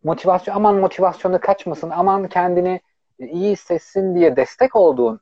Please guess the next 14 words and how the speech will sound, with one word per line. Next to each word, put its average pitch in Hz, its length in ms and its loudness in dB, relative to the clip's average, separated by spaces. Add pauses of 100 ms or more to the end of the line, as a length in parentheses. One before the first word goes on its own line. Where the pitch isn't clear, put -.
insanlar, 127 800 -4 (680)
ya 113 220 -2
ben 139 200 0
zaten 131 360 0
çok - 300 -12
iyiyim 98 220 -4
yani. 98 340 -6 (300)
O 143 120 2
yüzden 143 360 4
Tolga 107 320 0
da 104 100 2
bunu 117 140 -8
söylüyor, 123 480 2
getirebiliyordur. 110 840 -4